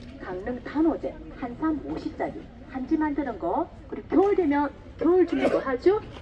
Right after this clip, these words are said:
요즘에 배추값이 엄청 올랐다고 하는데 김장 문화, 그리고 사월 초팔날 연등회 하죠? 연등회도 무형입니다.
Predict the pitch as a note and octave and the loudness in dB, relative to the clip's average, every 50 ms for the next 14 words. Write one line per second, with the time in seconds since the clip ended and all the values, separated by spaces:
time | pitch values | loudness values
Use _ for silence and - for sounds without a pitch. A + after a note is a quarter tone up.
0 | - - - - - - - - - - - - - - - - D4 D4 - C4+ | -8 -8 -6 -4 0 2 2 2 0 -2 -10 -12 -10 -10 -6 -4 -2 -2 0 0
1 | - - A3 - - - - D4 C#4+ C#4 - - - C#4 C#4 C4+ - A#3 A3+ A3+ | 0 0 -2 -2 -4 -2 0 2 2 0 0 -2 0 0 0 0 -2 -4 -6 -6
2 | G3+ G3+ G3 G#3 D#4+ F#4 - C#4 B3 A#3 A3+ - - - G#3 - - - - B3 | -6 -6 -2 -2 -2 -2 -2 -4 -6 -6 -8 -10 -12 -12 -12 -12 -12 -14 -14 -6
3 | A#3+ - - - F#3+ F#3+ - C#4 C4+ C#4 C#4+ C4+ G3+ E3+ D#3 D#3+ - - - - | 0 2 2 2 0 -2 -4 -2 -2 -2 -2 -2 -2 -2 -4 -4 -4 -8 -8 -12
4 | - - - - - - - - - - - - - - - C4+ C4+ F4+ E4+ F4 | -16 -16 -16 -16 -18 -18 -18 -18 -18 -18 -18 -18 -12 -8 -4 -2 2 4 6 8
5 | G4+ D#4+ E4+ - - - F#3+ - - D#4 E4+ F#4 F#4 - - G#4 G4+ - E4+ F4+ | 8 6 6 2 -2 -10 -6 -2 4 8 8 10 10 8 6 2 2 2 2 2
6 | D#4 D4 C#4+ C#4 C4 - - F#3 F#3+ G#3 A3+ F4 F4+ F4 D#4+ C#4+ C4+ C4+ C4 C4 | 4 4 4 2 2 2 2 2 2 4 6 4 6 6 4 0 0 -2 -2 2
7 | - E4 F#4 F4+ - - - - F3+ F3 F3+ G#3+ B3+ B3 A#3+ A3 - - G3 F3+ | 4 6 6 4 2 -6 -4 2 4 4 4 4 2 0 0 2 4 4 4 4
8 | - - D#3+ F3 G3+ G3 F#3+ F3+ E3+ D#3+ D#3 D3+ C3+ C3+ C#3 D#4 G#3 E4 | 2 -4 -6 -4 -4 -4 -4 -4 -4 -4 -4 -4 -6 -6 -6 -6 -6 -8